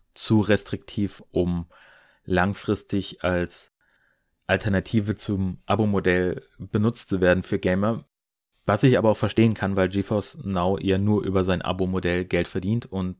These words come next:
nicht wie jetzt Stadia über ihren eigenen abgeschlossenen Store. Heißt für mich aber, dass, äh, ich es aktuell wirklich eher zum Testen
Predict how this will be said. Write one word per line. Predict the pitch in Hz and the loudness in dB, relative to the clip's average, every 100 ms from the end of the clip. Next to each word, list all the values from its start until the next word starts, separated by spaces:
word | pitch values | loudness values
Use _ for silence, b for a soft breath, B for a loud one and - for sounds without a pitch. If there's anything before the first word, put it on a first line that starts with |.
| _ | _
nicht | - 98 98 - | -8 -4 -4 0
wie | 101 | 0
jetzt | 92 - | 0 -4
Stadia | - 90 95 90 92 B B B B B | -4 0 0 0 -4 B B B B B
über | 120 107 | 2 2
ihren | 95 95 | 2 2
eigenen | 87 90 95 90 | 2 2 0 0
abgeschlossenen | 87 - - - 90 101 92 87 - | -4 -4 -4 -4 -2 -2 -2 -2 -6
Store. | - - 98 90 95 B B B B B B B - _ _ _ _ _ _ - | -12 -2 2 4 2 B B B B B B B -20 _ _ _ _ _ _ -10
Heißt | - - 131 | -2 0 2
für | - | 4
mich | 131 139 - | 6 6 2
aber, | 107 113 113 110 | 2 4 4 4
dass, | 104 110 104 - - - | 2 2 0 -2 -8 -6
äh, | - 98 95 92 - _ - | -2 0 0 -2 -10 _ -6
ich | 110 107 | -2 -2
es | 104 - - | -4 -8 -4
aktuell | 101 - 117 101 98 | -4 -2 0 2 2
wirklich | 98 107 - | -2 -8 -2
eher | 98 95 | 0 0
zum | - 98 | -2 -4
Testen | 104 - 110 104 | -4 -4 -2 -2